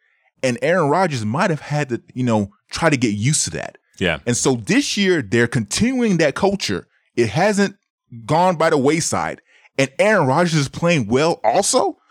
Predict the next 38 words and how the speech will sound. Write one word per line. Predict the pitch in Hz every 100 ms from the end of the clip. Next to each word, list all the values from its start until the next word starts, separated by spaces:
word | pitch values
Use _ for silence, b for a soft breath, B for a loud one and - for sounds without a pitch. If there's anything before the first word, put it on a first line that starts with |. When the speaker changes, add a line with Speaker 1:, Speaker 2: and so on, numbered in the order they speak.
| b
Speaker 1:
So | - 160 B B B
this | 233 -
game | 220 196
is | 135
gonna |
be | 120
very, | 92 117 143
very | 127 120
interesting | 120 120
to | 113
me. | 113 110 101 b b -
If | 120 101 - _
the | 107
Packers | - 214 262 170 110
go | 127 120
in | 95
there, | 73 - _ _
score | - - 143 143 135 -
as | 101 92
many | 113 123
points | 131 139
they've | 113
been | 107 101
scoring | - 107 101
in | 92
the | 90
first | - 117 104
two | - 110
weeks, | 98 104 - - - _ _ _ _ _ _ _ _ _ _
and | 107 92 85
really | 127 131 117
put | 123
a | 110
hurting | - 127 117 90
on | 87 90
the |
Saints, | 87 - 98 73 -
then, | - 90 82